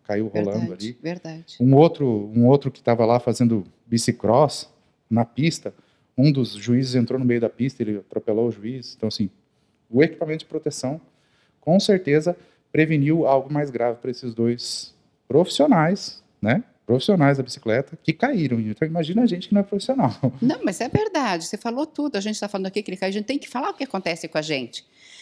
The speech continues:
Speaker 2: É como a cirurgia do meu olho que eu fiz com o doutor Augusto. Eu dou esse depoimento sempre. Ele caiu, ele está falando. Então, tudo é uma forma da gente passar isso pra vocês, pra vocês se cuidarem. Porque agora virou moda, né?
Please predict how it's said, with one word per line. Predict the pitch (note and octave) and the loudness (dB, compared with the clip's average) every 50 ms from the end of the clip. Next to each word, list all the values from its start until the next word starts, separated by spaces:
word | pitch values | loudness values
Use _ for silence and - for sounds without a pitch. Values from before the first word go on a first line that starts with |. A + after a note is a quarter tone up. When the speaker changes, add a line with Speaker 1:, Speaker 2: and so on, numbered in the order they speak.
| - _ - | -14 _ -6
Speaker 2:
É | F#3 | -4
como | F3+ - F3+ G3 | -4 -4 -6 -6
a | G#3 | -8
cirurgia | - C#4 C#4+ E4 D#4+ E4+ E4 | -8 -6 -6 -6 -6 -4 -4
do | - F#4+ | -4 -4
meu | G4 F#4 F#4+ | -2 -2 -2
olho | G4 F4+ C4 E3 | -2 -2 -4 -4
que | E3 E3 | -6 -6
eu | - | -8
fiz | - D3+ - | -8 -10 -10
com | - | -10
o | D#3+ | -10
doutor | E3 D#3+ - E3 D#3+ | -10 -10 -10 -10 -10
Augusto. | E3 D#3+ D#3+ - D#3 - - D3 | -10 -12 -12 -14 -16 -14 -10 -8
Eu | D#3 A3+ | -6 -6
dou | A#3 A#3 - | -4 -6 -6
esse | - - | -6 -8
depoimento | G#3 G3 - A3+ G#3+ F#3+ G3+ A#3+ G4 - | -10 -10 -6 -6 -4 -4 -4 -6 -6 -8
sempre. | - - - E4+ G#4 F#4 - - D3 - _ - _ _ - | -8 -8 -8 -6 -6 -8 -8 -10 -12 -16 _ -20 _ _ -6
Ele | - G3+ D4+ | -4 -4 -4
caiu, | D4+ D4+ - F3+ G3+ D4+ E4 C4+ | -4 -4 -6 -6 -6 -6 -6 -8
ele | A#3 | -10
está | - - A#3+ | -10 -10 -10
falando. | - - A4 G#4+ G4+ A4+ G#4+ D#4 | -10 -8 -10 -10 -8 -6 -4 -4
Então, | G#3+ G3+ - A3+ A3 A#3+ | -4 -4 -4 -4 -4 -4
tudo | A#3 - C#4 E4 F4+ G4+ - - | -6 -8 -8 -8 -8 -8 -8 -6
é | G#3+ | -6
uma | A#3 B3 G3+ F#3+ | -4 -4 -6 -8
forma | - - - G#3 A3+ C#4 F4 E4+ C#4 G3 D#3+ - _ _ _ | -8 -2 0 2 2 2 0 -4 -6 -8 -10 -10 _ _ _
da | - G#3 | -4 -4
gente | G#3 C#4 C#4+ - | -2 -4 -6 -6
passar | - A3+ - - - G#3 G#3+ | -8 -10 -10 -8 -6 -6 -6
isso | - - | -8 -8
pra | - - G#3+ | -8 -8 -8
vocês, | F#3+ F#3+ - G#3+ G#3 - | -6 -6 -6 -6 -8 -6
pra | - A3+ | -8 -10
vocês | G#3+ A3+ - A3 A3+ | -10 -8 -8 -8 -8
se | - A3+ A3+ | -6 -8 -8
cuidarem. | - C4+ A#3+ C4 C#4 C#4+ C4+ E3+ E3 - - - - - - - - _ | -6 -6 -4 -4 -4 -4 -6 -8 -12 -14 -18 -20 -20 -20 -20 -20 -10 _
Porque | - G#3+ G#3 G#3+ - G#3+ G#3 - - | -2 -2 -2 -2 -4 -4 -4 -4 -6
agora | - F#3+ F#3+ A3 A3 A#3 C4 | -8 -8 -6 -4 -4 -4 -6
virou | B3+ C4 C4 C#4+ D4 C4 | -6 -4 -2 0 0 0
moda, | A#3 A#3+ C4+ C#4+ B3+ G#3+ G3+ | 0 0 -2 -2 -2 -4 -4
né? | F#3+ F#3+ F#3+ G#3+ B3+ | -4 -4 -6 -6 -8